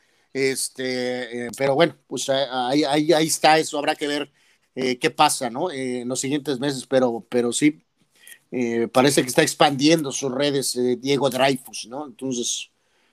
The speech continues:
cuidado ahí, ¿no? Porque puede arruinar carreras, ¿no?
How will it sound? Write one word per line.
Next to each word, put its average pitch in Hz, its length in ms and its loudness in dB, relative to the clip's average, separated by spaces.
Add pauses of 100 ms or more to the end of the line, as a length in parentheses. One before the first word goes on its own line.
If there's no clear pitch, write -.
cuidado 147 340 6
ahí, 156 240 2
¿no? 151 140 -4
Porque 131 320 -6
puede 156 260 4
arruinar 147 440 0
carreras, 131 500 -4
¿no? 139 120 -16